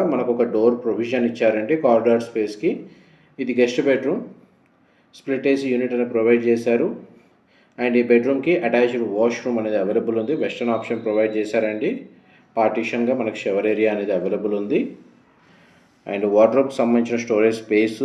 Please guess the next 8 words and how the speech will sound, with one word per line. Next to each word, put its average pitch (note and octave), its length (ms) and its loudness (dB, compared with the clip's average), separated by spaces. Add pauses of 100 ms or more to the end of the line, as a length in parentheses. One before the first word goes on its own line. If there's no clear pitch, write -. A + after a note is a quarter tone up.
(140)
డ్రెస్సింగ్ A2+ 460 -2
యూనిట్ G#2+ 300 -2
అనేది G#2 560 -2
మీకు A2+ 180 -4
ఇప్పుడు G2+ 200 -4
వీడియోలో G2 360 0
కవర్ F#2+ 360 -2
చేస్తున్నాను. G2+ 500 -4